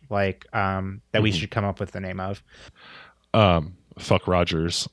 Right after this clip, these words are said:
Speaker 2: and his adventures in the,
Speaker 1: Mm.
Speaker 2: um,
Speaker 1: Sure.
Speaker 2: what if, I think this works because the nineties into the two thousands was also the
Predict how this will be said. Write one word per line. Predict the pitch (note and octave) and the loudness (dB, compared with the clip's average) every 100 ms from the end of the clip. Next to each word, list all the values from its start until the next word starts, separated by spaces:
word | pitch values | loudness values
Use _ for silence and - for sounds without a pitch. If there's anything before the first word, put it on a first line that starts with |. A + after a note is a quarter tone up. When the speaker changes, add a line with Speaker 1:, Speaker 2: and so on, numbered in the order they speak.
| - | -2
Speaker 2:
and | F2 E2 E2+ | 0 2 2
his | F2+ E2 | 0 0
adventures | F#2 F2 E2+ - E2 - | -2 0 0 0 -2 -2
in | E2 D#2+ | -4 -2
the, | D#2 D#2 - - _ _ - | -4 -6 -10 -14 _ _ -14
Speaker 1:
Mm. | - | -2
Speaker 2:
um, | F#2+ F2 F2 D#2+ - | 2 4 2 -2 -6
Speaker 1:
Sure. | - G2+ - - - _ _ _ | -8 -8 -10 -20 -20 _ _ _
Speaker 2:
what | G#2+ G#2 C3+ - - | -4 2 2 0 0
if, | A2 G#2 G2 - - | 4 4 0 -8 -2
I | A#2 | 0
think | F3+ D3 | 4 2
this | A2 | 2
works | F#2 F2 E2+ | 0 0 0
because | - F#2 G2 G2 | -2 0 2 2
the | G#2 | 2
nineties | B2+ A2+ G2 F2+ | 4 4 2 2
into | F#2 F2+ | 2 2
the | E2+ | 2
two | F2 | 0
thousands | E2 F2 F2 | 0 -2 -4
was | E2+ | -2
also | F2 E2 F#2 | 0 2 0
the | D#2+ D#2+ D#2 | 0 0 0